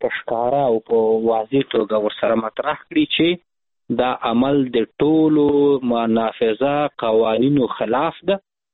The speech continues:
او بلې خوا افغان نوی حکومت چې اسلامي امارت ورته ویل کیږي، هغه هم دومره بودیجه او اختیارات په واک کې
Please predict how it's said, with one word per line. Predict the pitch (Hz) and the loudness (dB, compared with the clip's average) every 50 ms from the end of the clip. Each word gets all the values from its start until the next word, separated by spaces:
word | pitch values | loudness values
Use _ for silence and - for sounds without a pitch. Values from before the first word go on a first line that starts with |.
| _ _ _ - - - - _ _ _ _ _ _ _ - - 123 | _ _ _ -20 -20 -20 -20 _ _ _ _ _ _ _ -6 -4 -2
او | 123 117 117 113 110 110 107 | 0 2 2 2 2 2 0
بلې | 107 110 113 131 135 135 127 117 - | -2 -4 -2 -2 0 0 -2 -2 -2
خوا | 135 131 127 120 - - 123 | -4 -4 -4 -4 -6 -6 -6
افغان | 117 - 113 104 107 117 135 135 135 131 123 120 117 - _ _ - 127 123 131 | -6 -4 -4 -4 -2 -2 -2 -2 -2 -2 -2 -2 -4 -6 _ _ -2 0 2 2
نوی | 127 127 127 120 110 101 | 2 2 0 0 -2 -4
حکومت | - 120 110 - - - 131 131 123 _ - | -4 -4 -4 -4 -4 -4 -4 -4 -4 _ -10
چې | - 117 107 | -10 -8 -8
اسلامي | - - 113 110 110 120 131 131 123 | -6 -4 -4 0 2 2 2 2 2
امارت | 113 113 110 117 131 135 - - | 0 0 0 0 -2 -2 -2 -2
ورته | 113 - - 117 110 | -4 -2 -2 -2 0
ویل | 110 110 110 104 - - | 2 0 0 0 -2 -2
کیږي، | 143 131 120 120 117 110 | -2 0 0 0 0 0
هغه | 110 110 131 135 - - | 0 -2 -2 -4 -4 -4
هم | 147 139 135 117 - _ _ - - - - _ _ _ _ _ - 120 | -4 -2 -2 -4 -6 _ _ -20 -20 -20 -20 _ _ _ _ _ -4 0
دومره | 131 139 135 127 123 113 113 113 | 2 2 2 2 0 -2 -2 -4
بودیجه | 117 120 - 117 113 110 113 127 131 | -6 -4 0 0 0 2 2 2 2
او | 127 120 117 113 110 | 2 0 -4 -10 -14
اختیارات | - - - - 113 110 117 117 127 127 120 - - - | -14 -14 -8 -6 -4 -2 -2 -2 -2 -2 -4 -6 -6 -2
په | 110 110 110 | 0 0 2
واک | 117 123 127 - - | 2 0 -2 -2 -2
کې | - | -2